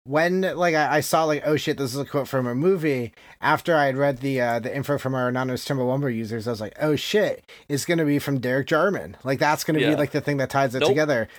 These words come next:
Speaker 1: Nope,
Speaker 2: Nope.
Speaker 1: it's from
Speaker 2: <laughs>
Speaker 1: Ken Loach, who has not made a single thing I've ever heard of. And then,
Speaker 2: Yeah.
Speaker 1: uh, I looked up, like, a bunch of the actors who are in this, and literally none of them are in anything I've ever heard of. It seems like it's
Speaker 2: Yeah, yeah,
Speaker 1: almost
Speaker 2: yeah.
Speaker 1: entirely,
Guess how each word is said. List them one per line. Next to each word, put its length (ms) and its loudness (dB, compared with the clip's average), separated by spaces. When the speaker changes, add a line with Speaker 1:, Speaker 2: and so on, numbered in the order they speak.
Speaker 1:
Nope, 320 4
Speaker 2:
Nope. 100 4
Speaker 1:
it's 120 0
from 500 2
Speaker 2:
<laughs> 60 -10
Speaker 1:
Ken 280 2
Loach, 380 4
who 100 2
has 180 2
not 200 2
made 160 2
a 60 2
single 440 2
thing 240 0
I've 120 2
ever 280 2
heard 240 2
of. 380 -2
And 260 -2
then, 380 2
Speaker 2:
Yeah. 80 -2
Speaker 1:
uh, 460 2
I 120 2
looked 300 0
up, 180 2
like, 380 -4
a 100 -2
bunch 280 -2
of 140 -4
the 260 2
actors 460 0
who 120 2
are 80 -2
in 120 -2
this, 140 0
and 220 0
literally 320 2
none 300 0
of 80 -2
them 160 0
are 100 0
in 140 -8
anything 400 -2
I've 160 -2
ever 220 -4
heard 180 -8
of. 100 -8
It 160 -10
seems 300 -2
like 100 0
it's 100 2
Speaker 2:
Yeah, 120 4
yeah, 100 2
Speaker 1:
almost 220 2
Speaker 2:
yeah. 40 -2
Speaker 1:
entirely, 680 0